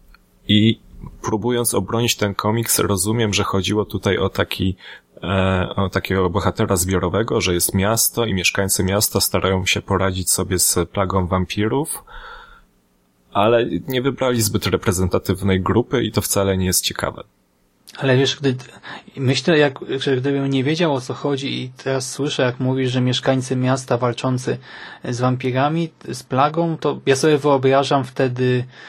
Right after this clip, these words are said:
Speaker 2: jakąś, nie wiem, grupę oporu, coś takiego, jakieś podziemne życie. A tutaj
Speaker 1: No to
Speaker 2: tego
Speaker 1: jest grupa oporu. Siedzą w piwnicy przez osiem chyba zeszytów.
Speaker 2: Dobrze, ale to jest ile?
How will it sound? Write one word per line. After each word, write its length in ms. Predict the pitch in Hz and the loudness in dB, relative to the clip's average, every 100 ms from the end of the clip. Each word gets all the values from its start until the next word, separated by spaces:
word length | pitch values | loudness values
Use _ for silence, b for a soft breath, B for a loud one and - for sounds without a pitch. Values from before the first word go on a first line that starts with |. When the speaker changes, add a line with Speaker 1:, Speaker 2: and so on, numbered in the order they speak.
| B B B - | B B B -2
Speaker 2:
jakąś, 520 | 120 120 131 123 - | 0 0 2 0 0
nie 160 | 127 127 | 0 0
wiem, 260 | 120 120 117 | 0 -2 2
grupę 380 | 127 127 135 | 2 4 4
oporu, 600 | 127 107 - 131 127 120 | 4 0 2 4 4 2
coś 240 | 110 117 - | 0 -4 -2
takiego, 640 | 123 120 131 127 127 120 | -2 0 0 0 2 2
jakieś 720 | 117 117 - 120 - - - - _ _ _ | 2 0 -6 -6 -4 -4 -6 -12 _ _ _
podziemne 680 | 139 127 123 135 131 135 131 | -2 0 0 0 0 0 0
życie. 520 | 113 135 143 - 131 127 B B - - | 2 0 -2 -2 -4 -4 B B -6 -2
A 100 | 139 | 0
tutaj 220 | 170 185 | 2 2
Speaker 1:
No 40 | |
to 40 | - | 2
Speaker 2:
tego 60 | |
Speaker 1:
jest 200 | 151 - | 0 0
grupa 300 | 104 95 - | 2 2 2
oporu. 480 | 90 - 90 85 92 B B B B B - - | 0 2 0 2 -2 B B B B B -16 -10
Siedzą 460 | - - 143 - 101 | -4 0 0 2 0
w 100 | - | 0
piwnicy 540 | 113 101 104 - 95 | -2 0 0 0 0
przez 340 | - 98 - - | 0 0 0 0
osiem 340 | 107 - 90 | 0 2 2
chyba 280 | - 95 95 | 0 0 0
zeszytów. 640 | 95 - - - 90 - - B 123 123 | 2 0 -2 -4 -4 -6 -8 B -4 -2
Speaker 2:
Dobrze, 280 | 147 135 131 | -2 2 2
ale 160 | 123 | 2
to 140 | 127 131 | 0 2
jest 400 | 131 127 - - _ | 2 -2 -8 -18 _
ile? 320 | 143 123 117 | -6 -2 -2